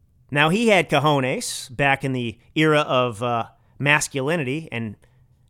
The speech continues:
real men in America, all the way back in the forties. And so he built it. And you know what happened after he built it? He got letters from all those people who opposed it,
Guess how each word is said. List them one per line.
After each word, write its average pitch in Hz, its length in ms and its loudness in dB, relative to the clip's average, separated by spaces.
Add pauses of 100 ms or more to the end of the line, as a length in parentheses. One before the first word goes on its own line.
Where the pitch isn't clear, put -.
(160)
real 160 280 4
men 175 240 2
in 123 100 -2
America, 113 460 -6 (1300)
all 117 160 2
the 123 80 -2
way 123 80 -2
back 113 260 -4
in 113 60 -8
the 98 80 -10
forties. 185 480 -4 (1160)
And 170 160 0
so 175 180 6
he 196 100 4
built 185 320 0
it. 98 120 -10 (200)
And 165 100 -2
you 185 80 4
know 214 120 4
what 254 120 4
happened 190 380 0
after 151 200 0
he 131 80 -4
built 120 240 -4
it? 131 140 -10
He 202 120 -4
got 262 260 0
letters 165 360 0
from 131 220 -6
all 156 220 0
those 214 180 0
people 180 300 -6
who 143 120 -2
opposed 143 460 -4
it, 101 260 -10